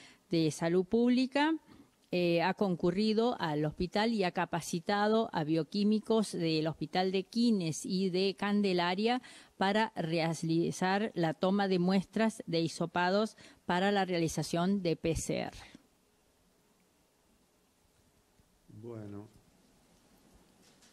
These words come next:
Speaker 2: Luciano, Anastasio, ¿por qué no nos contás cómo es la trazabilidad y seguimiento de las personas en el norte de la provincia?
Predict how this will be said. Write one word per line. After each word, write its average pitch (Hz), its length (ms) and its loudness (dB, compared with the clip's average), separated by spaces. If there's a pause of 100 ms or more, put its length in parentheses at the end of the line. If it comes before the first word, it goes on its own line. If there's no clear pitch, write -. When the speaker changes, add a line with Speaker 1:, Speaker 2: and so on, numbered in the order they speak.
(160)
Speaker 2:
Luciano, 147 600 -2 (800)
Anastasio, 117 520 -2
¿por 110 140 -2
qué 147 80 -2
no 151 100 0
nos 147 140 0
contás 123 460 -2
cómo 127 320 0
es 123 80 0
la 117 260 0
trazabilidad 107 840 0
y 127 100 0
seguimiento 110 560 -2
de 117 60 0
las 107 100 -4
personas 117 560 -2
en 98 100 0
el 95 160 0
norte 107 360 -2
de 90 80 -2
la 90 80 -4
provincia? 85 540 -8